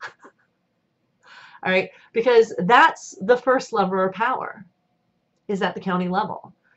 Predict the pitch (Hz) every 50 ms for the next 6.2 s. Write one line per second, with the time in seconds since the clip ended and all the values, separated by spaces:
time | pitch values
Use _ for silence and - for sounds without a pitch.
0 | _ _ - 196 196 190 185 208 214 220 226 226 226 233 233 233 240 254 277 330
1 | 370 381 370 - 240 202 160 156 - - 175 175 175 165 - 165 170 - - 170
2 | 151 147 139 117 - - 156 - - 170 - - 170 - - - - - - -
3 | - - - - _ _ _ _ _ _ - 233 220 254 214 - 339 - - 330
4 | 233 214 208 202 208 196 190 190 240 233 233 262 285 359 339 - - - - 170
5 | - 208 196 202 233 277 269 254 247 - 254 196 208 214 220 220 - 214 185 196
6 | 196 196 190 175